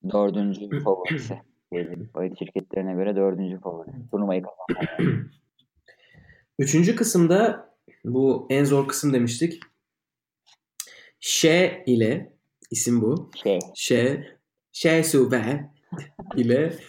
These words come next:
Speaker 2: Angelique Kerber dördüncü tur ma-, maçı yapacaklar. Biz, bizim tahminimiz,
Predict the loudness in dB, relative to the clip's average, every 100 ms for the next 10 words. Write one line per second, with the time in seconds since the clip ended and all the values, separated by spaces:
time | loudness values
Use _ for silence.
0 | -20 -20 _ _ _ _ _ 2 4 4
1 | 4 4 4 6 6 6 6 6 2 2
2 | 4 4 2 0 2 2 2 2 2 2
3 | 2 0 -6 -6 -2 0 2 2 2 0
4 | 0 -6 -14